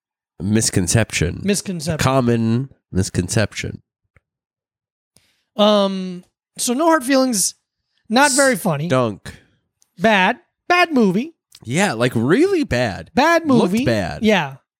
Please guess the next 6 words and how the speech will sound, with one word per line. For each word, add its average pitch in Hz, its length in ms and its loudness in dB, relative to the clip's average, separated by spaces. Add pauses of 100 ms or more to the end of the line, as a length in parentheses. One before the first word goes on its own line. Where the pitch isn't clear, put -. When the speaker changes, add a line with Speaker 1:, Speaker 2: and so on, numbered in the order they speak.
Speaker 2:
Um. 190 640 -2 (920)
The, 220 460 -2
I 262 100 2
think 349 220 -2
it 381 140 2
was 370 340 -2